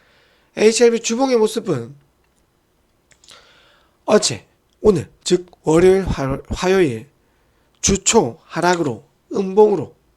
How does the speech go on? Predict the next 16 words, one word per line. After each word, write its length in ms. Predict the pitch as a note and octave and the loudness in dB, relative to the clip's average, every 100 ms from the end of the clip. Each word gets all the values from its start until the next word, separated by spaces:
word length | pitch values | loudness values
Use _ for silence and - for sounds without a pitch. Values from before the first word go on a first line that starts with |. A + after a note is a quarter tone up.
| _ _ _ _ - | _ _ _ _ -14
삼 320 | - D#3+ D3+ | -8 -8 -6
주 140 | D#3+ | -4
이평을 520 | F#3+ F3 E3+ D3+ G#2+ B2 _ - | -4 -4 -8 -8 -10 -16 _ -8
맞고 340 | D#3 D#3 D3+ | -6 -6 -8
떨어지는, 500 | - F3 E3+ D3 B2 - _ _ _ _ _ | -4 -4 -4 -6 -10 -14 _ _ _ _ _
그리고 540 | - D3 E3 A#3 A#3+ _ _ _ _ _ _ - | -10 -2 4 4 2 _ _ _ _ _ _ -16
여기 300 | C#3 - - _ _ _ _ _ _ _ _ _ _ _ _ _ _ _ _ _ _ _ _ _ _ _ _ - | -14 -12 -16 _ _ _ _ _ _ _ _ _ _ _ _ _ _ _ _ _ _ _ _ _ _ _ _ 2
육십 380 | A3+ - C4+ | 4 4 0
주선만 640 | - G#3 A3+ G#3+ D3+ G#2+ - _ _ - | 0 0 0 0 -2 -6 -16 _ _ -12
겨우 500 | - C3+ F3 G3 - _ _ _ _ _ | -6 2 2 2 -2 _ _ _ _ _
지지하는 540 | - G3+ F#3+ G3 F#3+ | -4 -2 2 2 0
듯한 260 | F3 - F3+ | -4 -10 -6
모습을 440 | D#3 - - A3 - _ - | -6 -2 0 0 -2 _ 0
보이고 300 | C3 C3 C3 | 0 0 -8
있는 180 | B2 | -10
상황입니다. 640 | B2 E3 E3 A#2 G#2+ G#2+ | -10 -6 -6 -6 -14 -18